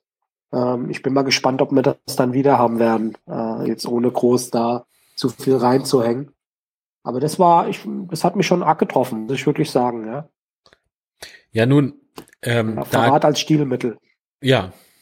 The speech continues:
Speaker 2: Ähm, und ich weiß nicht ganz, was man damit erreichen möchte. Also ich hab, ich hab mir darüber als mit, also ich
Speaker 1: Druck.
Speaker 2: hab, ja, Druck auf wen? Auf wen denn?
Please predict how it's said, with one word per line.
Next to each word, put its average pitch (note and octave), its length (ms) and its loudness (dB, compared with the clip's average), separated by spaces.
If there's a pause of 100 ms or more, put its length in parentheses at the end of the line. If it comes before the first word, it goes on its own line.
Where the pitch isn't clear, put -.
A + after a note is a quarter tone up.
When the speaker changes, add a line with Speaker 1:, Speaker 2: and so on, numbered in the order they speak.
(360)
Speaker 2:
Ähm, A#2 580 2 (200)
und B2 200 0
ich D3 180 -2
weiß D#3+ 260 2
nicht F#3 200 -2
ganz, D#3 440 -2 (380)
was C3+ 280 0
man D#3+ 140 2
damit C#3 240 2
erreichen B2 460 0
möchte. G2 380 -8 (540)
Also A#2 200 0
ich C3 200 0
hab, - 260 -4 (100)
ich B2 160 -6
hab - 180 -6
mir C#3 200 2
darüber C3 720 2
als A2 220 -6
mit, A#2+ 220 -16
also G#2+ 240 -6
ich - 60 -4
Speaker 1:
Druck. G3+ 180 4
Speaker 2:
hab, - 360 -14 (580)
ja, D3 140 4
Druck F3+ 320 -2
auf B2 220 -2
wen? C3+ 400 0 (1600)
Auf - 280 -2
wen B3 240 2
denn? G#2 260 -4